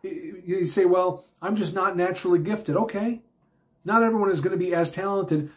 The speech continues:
but that doesn't mean that we can't all learn and work and improve.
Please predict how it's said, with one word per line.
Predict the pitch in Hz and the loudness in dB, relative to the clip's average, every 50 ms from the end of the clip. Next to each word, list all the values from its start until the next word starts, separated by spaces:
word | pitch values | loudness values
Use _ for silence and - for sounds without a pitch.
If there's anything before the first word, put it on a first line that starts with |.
| _ - | _ -6
but | 175 180 | -4 -2
that | 202 208 | 0 0
doesn't | 240 220 185 180 175 | 0 0 0 0 0
mean | 185 196 196 | 0 0 0
that | 175 160 | 2 0
we | 175 175 | 0 0
can't | - 185 190 190 - | 0 -2 -6 -4 -4
all | 147 147 175 202 202 185 160 156 | 0 2 2 4 4 6 6 4
learn | 160 175 196 208 214 190 | 4 4 2 2 2 0
and | 160 147 151 | 0 2 2
work | 160 196 208 208 202 | 2 2 2 0 0
and | 170 156 | 0 0
improve. | 143 135 139 - 190 208 220 220 226 233 - - - _ _ | 0 -2 -2 -2 -2 0 0 0 0 -2 -4 -10 -18 _ _